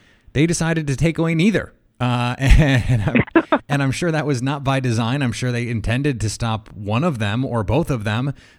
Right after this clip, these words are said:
Speaker 1: but they couldn't get it done. And, and going into a week where now you have Tyreek Hill, you have Travis Kelce, Sammy Watkins could be back for Kansas City.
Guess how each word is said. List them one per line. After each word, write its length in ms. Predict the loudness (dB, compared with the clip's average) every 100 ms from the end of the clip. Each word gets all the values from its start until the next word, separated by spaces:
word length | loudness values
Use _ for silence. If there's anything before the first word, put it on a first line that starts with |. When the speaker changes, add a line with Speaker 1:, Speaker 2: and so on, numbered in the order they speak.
| -2
Speaker 1:
but 300 | 0 0 -2
they 100 | -2
couldn't 240 | 0 0
get 140 | 0 0
it 80 |
done. 320 | 0 0 0 -2
And, 140 | -4
and 160 | -4 -2
going 240 | 0 0
into 260 | 0 0 0
a 40 | 0
week 300 | 0 -2 -2
where 260 | -2 -2
now 220 | -2 -2
you 160 | -2 -2
have 220 | -2 -2
Tyreek 400 | -2 -2 -2 -6
Hill, 380 | -4 -2 -2 -4 -10 -20 -16 -2
you 120 | 0
have 180 | 2 -2
Travis 340 | -4 -2 -4
Kelce, 560 | -4 -4 -4 -4 -4 -6 -12 _
Sammy 320 | -8 -4 -2
Watkins 480 | -2 -2 -4 -2 -4
could 200 | -2 -2
be 100 | -2
back 240 | -2 -4 -6
for 140 | -6
Kansas 360 | -4 -2 -2 -2
City. 460 | -2 0 0 -2